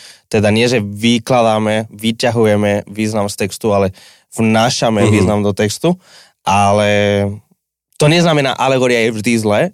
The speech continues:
Speaker 1: nie. Ehm, je to komplikovanejšie.
Speaker 2: Hej.
Speaker 1: <laughs>
Speaker 2: Čiže potom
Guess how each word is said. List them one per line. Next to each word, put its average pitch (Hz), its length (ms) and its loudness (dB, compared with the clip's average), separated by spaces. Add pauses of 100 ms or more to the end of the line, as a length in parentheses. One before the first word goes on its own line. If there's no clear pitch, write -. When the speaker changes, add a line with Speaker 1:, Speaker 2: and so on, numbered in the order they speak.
(100)
Speaker 1:
nie. 101 500 0 (580)
Ehm, 104 720 -2 (720)
je 107 160 -2
to 123 160 -4 (400)
komplikovanejšie. 110 840 0
Speaker 2:
Hej. 90 160 2 (220)
Speaker 1:
<laughs> 156 300 2 (560)
Speaker 2:
Čiže 120 240 2 (120)
potom 120 460 2